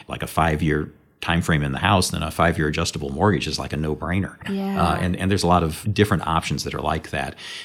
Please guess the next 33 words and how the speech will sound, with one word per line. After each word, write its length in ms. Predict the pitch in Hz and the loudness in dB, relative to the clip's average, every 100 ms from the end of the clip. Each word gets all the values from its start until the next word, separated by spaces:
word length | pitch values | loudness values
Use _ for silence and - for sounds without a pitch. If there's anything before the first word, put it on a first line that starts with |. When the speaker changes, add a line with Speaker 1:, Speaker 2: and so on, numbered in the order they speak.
| - | -2
Speaker 1:
And 100 | - | 0
so 80 | |
becoming 300 | 98 113 107 | 2 4 4
more 180 | 90 92 | 4 4
familiar 480 | 95 95 90 92 82 | 2 2 2 2 2
with, 320 | 76 73 - | 0 -4 -6
with 240 | 82 76 - | -6 -6 -6
the 120 | 69 | -8
finance 540 | - 90 85 78 - - | -2 -2 0 -2 -4 -4
aspect 520 | 73 73 - 76 - | -6 -4 -2 -4 -4
of 120 | 78 | -4
it, 140 | 71 69 - - - | -4 -6 -12 -20 -8
what 380 | 101 87 95 - | -2 2 2 0
can 300 | - 98 92 | 2 6 6
be 160 | 80 | 4
done 460 | 78 78 78 76 73 - - - | 2 2 2 2 -2 -6 -20 -6
through 680 | - 107 98 90 67 78 - | 4 6 6 4 -2 -6 -8
the 420 | - 87 78 69 78 - | -8 -2 -2 -2 -6 -2
traditional 480 | 95 82 - 78 | 2 2 2 0
lenders 360 | 71 76 76 73 | 2 0 2 0
as 180 | - - | -2 -2
well 260 | 80 76 - | 0 0 -2
as 340 | 71 69 - - - - | -4 -2 -4 -6 -18 -4
using 340 | 80 76 76 | -2 -2 -2
the 140 | 67 65 | -4 -4
resources 600 | 80 - 78 73 67 - | 0 0 0 -2 -2 -4
of 240 | 71 67 | -6 -8
the, 180 | 69 64 | -8 -8
uh, 60 | |
the 120 | 62 - | -10 -12
buyers 340 | 65 67 65 | -10 -6 -6
and 80 | 67 | -4
sellers. 480 | 76 67 62 - | -4 -6 -4 -6